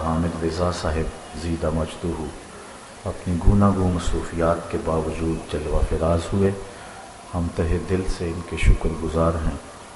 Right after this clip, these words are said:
اللہ ہم سب کو حضور علیہ الصلوۃ والسلام کے سینے کا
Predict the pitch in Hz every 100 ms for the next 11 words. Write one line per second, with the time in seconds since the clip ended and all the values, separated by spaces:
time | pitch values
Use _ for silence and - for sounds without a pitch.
0 | - - - 90 90 87 95 92 123 120
1 | - 101 85 - - - - - - 92
2 | 110 120 - 92 85 90 - 85 85 85
3 | 85 82 82 85 87 87 87 - 80 -
4 | 95 92 87